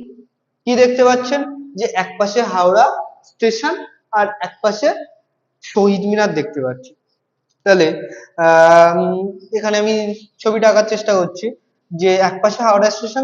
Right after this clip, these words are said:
তার বিপরীত পাশে শহীদ মিনার, যথাক্রমে ষাট আর তিরিশ। তাহলে এই পাশে এই, এই বরাবর যদি আমি দাগ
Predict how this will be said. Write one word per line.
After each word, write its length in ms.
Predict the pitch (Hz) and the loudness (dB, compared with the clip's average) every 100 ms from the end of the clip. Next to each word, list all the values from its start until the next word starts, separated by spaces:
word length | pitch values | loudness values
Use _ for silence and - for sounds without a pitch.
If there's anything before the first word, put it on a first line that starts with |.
| 262 | 0
তার 120 | 240 214 | 2 2
বিপরীত 320 | 208 202 208 - | -2 -4 -4 -2
পাশে 240 | 214 214 311 - - _ - | -4 0 -4 -4 -14 _ -4
শহীদ 260 | 233 233 214 208 | 2 2 2 -2
মিনার, 220 | 165 139 139 | -4 -6 -2
যথাক্রমে 460 | 175 202 202 240 302 - | -2 0 -2 -2 -4 -2
ষাট 200 | 202 190 202 | -2 0 -4
আর 60 | 202 | -6
তিরিশ। 200 | - - | -16 -16
তাহলে 180 | 202 196 196 _ _ _ _ - | -8 -8 -8 _ _ _ _ 0
এই 200 | 208 214 208 | 2 2 4
পাশে 280 | 254 - 196 220 - - _ _ _ _ _ _ _ _ | 2 2 -2 -4 -12 -20 _ _ _ _ _ _ _ _
এই, 160 | 220 226 214 226 226 | -4 -2 -4 -2 -2
এই 80 | 233 | 2
বরাবর 380 | 220 226 233 226 220 | 2 2 2 0 0
যদি 140 | 214 226 | 0 -2
আমি 120 | 233 233 _ _ _ | -4 -8 _ _ _
দাগ 260 | 226 208 | 0 4